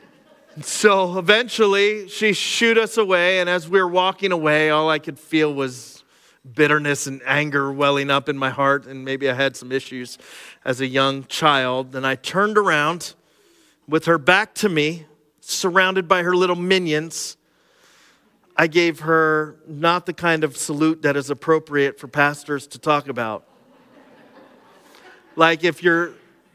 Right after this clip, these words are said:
if you look at your hand and you pick out what the worst finger would be to show somebody. I wasn't telling her she was number one, but I was kinda telling her, you know what I'm saying?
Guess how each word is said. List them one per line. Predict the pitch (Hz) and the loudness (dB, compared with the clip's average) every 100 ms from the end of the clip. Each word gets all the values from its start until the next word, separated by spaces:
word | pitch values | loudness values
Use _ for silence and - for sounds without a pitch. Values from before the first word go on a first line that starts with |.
| _ _ | _ _
if | 160 147 | -4 2
you | |
look | 170 208 | 2 4
at | 226 - | 2 0
your | 196 | 0
hand | 185 190 185 | 2 2 2
and | 170 | -2
you | 165 | -4
pick | - 202 202 | 0 0 2
out | 190 190 | 2 2
what | 180 165 | 0 -2
the | |
worst | 147 185 226 - | 0 2 2 -2
finger | - 220 175 160 | 0 0 2 0
would | 151 | 0
be | 135 139 143 139 - - - - - - - - - - - | 0 0 0 -6 -20 -20 -20 -20 -20 -20 -20 -20 -20 -10 0
to | 165 | 0
show | - 220 208 | 4 4 2
somebody. | - 170 139 131 123 120 - _ _ _ _ _ _ - | 0 -2 0 0 -2 -6 -16 _ _ _ _ _ _ 0
I | 208 | 2
wasn't | 277 294 254 | 4 0 0
telling | 240 254 269 | 2 2 2
her | 247 247 | 2 0
she | 240 247 | -2 -2
was | 190 | 0
number | 220 233 214 | 0 2 0
one, | 196 220 254 254 | 2 2 2 0
but | 196 | 0
I | |
was | 185 180 | 0 -2
kinda | 220 208 202 | 0 2 0
telling | - 180 160 | 0 0 0
her, | 156 156 151 | 0 -2 -4
you | 160 | -2
know | 165 | 0
what | 165 | 0
I'm | 160 | -2
saying? | - 170 170 180 | -2 -2 -2 -6